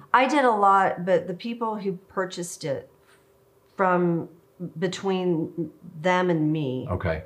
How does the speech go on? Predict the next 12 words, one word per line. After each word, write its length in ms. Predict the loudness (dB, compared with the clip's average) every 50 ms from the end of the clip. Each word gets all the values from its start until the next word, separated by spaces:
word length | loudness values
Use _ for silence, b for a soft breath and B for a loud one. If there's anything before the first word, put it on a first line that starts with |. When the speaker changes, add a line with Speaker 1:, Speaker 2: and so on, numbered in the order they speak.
| -8 -6
Speaker 1:
did 460 | -2 0 0 2 0 0 -6 -8 -8 -6
a 80 | -6 -4
lot 340 | 0 0 0 0 -2 -6
too. 340 | -12 -8 -6 -6 -6 -6 -6 -8
Speaker 2:
Okay. 260 | -8 -6 -6 -6 -8 -8 -12 -6
Speaker 1:
Um, 460 | 0 2 2 2 2 0 -2 -4 -2 0
they 500 | 0 2 2 2 0 -2 -2 -6 -8 -14 _ _ _ _ -20 _ _ _ _ _ _ _ _ -20
subdivided 760 | -16 -10 -2 0 2 2 2 2 2 4 4 4 4 2 0
it 240 | -2 -6 -8 -10 -14 _ _ _ _ _ _ -4
into 540 | 0 0 0 0 0 -2 -2 -2 0 0 0
offices. 720 | 0 0 0 0 -4 -8 -8 -8 -12 -12 -12 -14 -16 -20 b b b b b b b b b
They 520 | 0 2 4 6 6 4 4 0 -4 -10